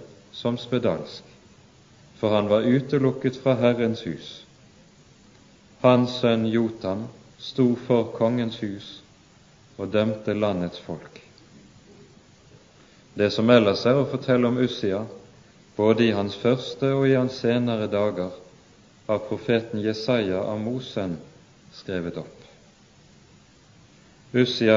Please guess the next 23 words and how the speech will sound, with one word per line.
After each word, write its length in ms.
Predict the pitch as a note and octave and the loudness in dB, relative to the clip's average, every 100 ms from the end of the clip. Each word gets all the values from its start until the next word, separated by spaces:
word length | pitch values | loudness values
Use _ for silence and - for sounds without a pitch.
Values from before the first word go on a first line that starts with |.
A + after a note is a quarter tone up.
| A2 | 6
la 140 | A#2+ | 4
seg 220 | A2+ A#2 G#2+ | 4 -2 -2
til 160 | A2 G#2 | -2 -2
hvile 320 | A2 A#2+ A2+ | 0 0 -2
hos 240 | A2+ A2+ - | -4 -6 -4
sine 240 | A2 G2+ | -4 -6
fedre, 480 | - F#2+ G2+ F#2 E2+ - - - _ _ _ - - _ _ - | -6 -4 -4 -6 -12 -14 -20 -20 _ _ _ -20 -20 _ _ -10
og 120 | F#2+ | -4
de 80 | G2+ | -2
begravet 560 | F#2+ G#2 A#2 A2+ F#2 F2+ G2 | 0 0 4 4 2 -4 -6
ham 220 | G#2 A#2+ B2+ - - | -6 -8 -14 -18 -8
nær 380 | G2 G#2 A#2+ G#2+ | 0 2 2 0
hans 300 | A#2 A2+ - | -4 -6 -6
fedre 480 | G#2+ A2 G#2+ F#2+ A2 - - - - _ - | -2 0 -2 -4 -8 -14 -20 -20 -20 _ -8
på 100 | G2 | -4
den 240 | A2 A2 | -2 -2
begravelsesplass 1040 | G#2 A2 A#2+ G2+ F2+ - - - G#2 - - - - - - | -2 0 0 0 -2 -8 -10 -4 -4 -6 -16 -20 -20 -20 -14
som 160 | G#2 | -12
tilhørte 720 | G2+ - B2+ G2+ G#2+ G#2+ A#2 | -6 0 0 0 -6 -6 -10
kongene, 420 | - G#2+ G#2+ F#2+ D#2+ - - - - - _ _ - - | -6 -6 -4 -6 -10 -14 -20 -20 -20 -20 _ _ -20 -8
for 240 | - G#2 | 0 0
de 160 | G#2+ G#2 G2+ | 0 -4 -6
sa: 320 | - F2+ F2 | -2 -2 -2